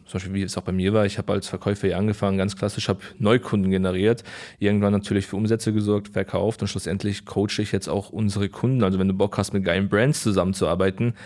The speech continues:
wird auch das langfristig passieren. Also diese Vision, was alle sagen, naja, du bist irgendwann fünfzig, Unternehmensberater, fährst mit deinem Porsche irgendwo vor.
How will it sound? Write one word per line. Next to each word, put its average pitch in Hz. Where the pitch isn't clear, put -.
wird 98
auch 98
das 98
langfristig 95
passieren. 104
Also 87
diese 98
Vision, 98
was 101
alle 98
sagen, 95
naja, 95
du 104
bist -
irgendwann 95
fünfzig, 120
Unternehmensberater, 104
fährst -
mit 104
deinem 98
Porsche 117
irgendwo 92
vor. 101